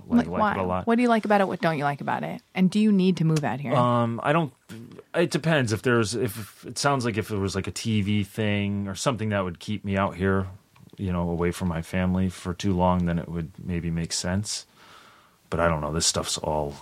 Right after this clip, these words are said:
Speaker 1: new to me. But if I was just making movies, I can imagine I could just stay in Rhode Island and write and go shoot for a couple months or whatever. But, um, no, it's just got a cool, I don't know. I like the kind of fifties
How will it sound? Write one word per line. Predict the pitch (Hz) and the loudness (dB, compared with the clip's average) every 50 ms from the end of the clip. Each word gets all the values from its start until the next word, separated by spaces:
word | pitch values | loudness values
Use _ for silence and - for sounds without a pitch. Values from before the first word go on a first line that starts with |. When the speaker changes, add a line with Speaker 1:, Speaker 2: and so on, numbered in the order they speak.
| - - _ - | -18 -16 _ -4
Speaker 1:
new | 92 87 82 80 | -2 0 0 0
to | 78 78 | 0 -2
me. | 73 73 71 69 - | -4 -6 -6 -4 -2
But | - 110 110 | 0 0 0
if | 98 - | 2 2
I | 120 113 | 2 2
was | 110 98 | 2 0
just | 127 117 92 | -2 -4 -2
making | 95 98 98 98 104 92 85 80 | 0 -2 0 -2 -2 -6 -6 -4
movies, | 85 90 92 80 82 78 73 | -6 -6 -4 -4 -6 -6 -4
I | 82 80 80 78 80 76 - - - - - - - - _ _ _ _ - | -4 -4 -2 -4 -4 -6 -8 -12 -18 -20 -20 -20 -20 -20 _ _ _ _ -18
can | - - - | -14 -12 -8
imagine | 82 82 78 78 78 - 67 | -6 -6 -6 -6 -6 -8 -10
I | 69 | -12
could | 78 - - | -12 -12 -10
just | - - - | -6 -4 -4
stay | - - - - | -4 -4 -6 -8
in | - | -8
Rhode | - - - | -8 -10 -8
Island | - 71 73 71 71 - | -8 -8 -8 -10 -10 -12
and | - - 71 | -12 -12 -10
write | 73 73 73 69 - - | -10 -10 -10 -12 -14 -14
and | 76 69 - - - _ - _ _ _ - - - - - - - - - - - - - _ | -16 -14 -16 -16 -20 _ -20 _ _ _ -20 -20 -20 -20 -20 -20 -20 -20 -20 -20 -20 -20 -20 _
go | - 78 73 | -8 -6 -6
shoot | - - - 80 - | -4 -4 -6 -6 -8
for | - - 78 | -8 -10 -10
a | - | -10
couple | - - - - - | -8 -6 -4 -2 0
months | 80 78 78 76 73 - - | 0 2 2 2 2 2 0
or | 73 | 0
whatever. | 71 71 73 76 76 82 76 | 0 0 0 0 -2 -2 -4
But, | 80 - 87 85 82 | -4 -2 -2 -2 -2
um, | 85 82 82 82 80 80 78 - _ _ _ _ _ _ _ _ _ _ _ _ - | -2 -4 -4 -6 -8 -10 -12 -16 _ _ _ _ _ _ _ _ _ _ _ _ 0
no, | 151 208 226 | 2 4 4
it's | 190 139 - | 4 4 2
just | 151 127 - | 0 2 4
got | 156 143 | 4 4
a | 143 | 4
cool, | - - - 143 147 143 139 139 135 131 123 113 - | 4 2 0 2 4 4 4 4 2 0 0 -2 -2
I | 120 123 | 0 0
don't | 135 139 139 | 0 2 2
know. | 139 135 92 80 - - - | 2 0 0 -2 -6 -10 -8
I | 92 | -4
like | 92 101 104 98 - - | 0 0 0 0 0 0
the | 110 104 98 90 87 85 - | 2 2 2 2 0 -4 -6
kind | - 101 98 98 95 | -4 -2 0 0 0
of | 90 85 78 - - - - - - _ _ _ _ _ _ _ _ _ _ _ _ _ _ _ _ _ _ _ _ _ _ _ _ _ _ _ _ _ _ _ _ | -2 -4 -6 -10 -14 -18 -20 -20 -20 _ _ _ _ _ _ _ _ _ _ _ _ _ _ _ _ _ _ _ _ _ _ _ _ _ _ _ _ _ _ _ _
fifties | _ - - - 110 98 - - - 98 92 92 92 90 90 87 85 - - - - - - - - - - | _ -18 -6 -6 -6 -4 -4 0 4 6 6 8 6 6 6 4 2 2 0 0 0 0 0 -2 -4 -6 -10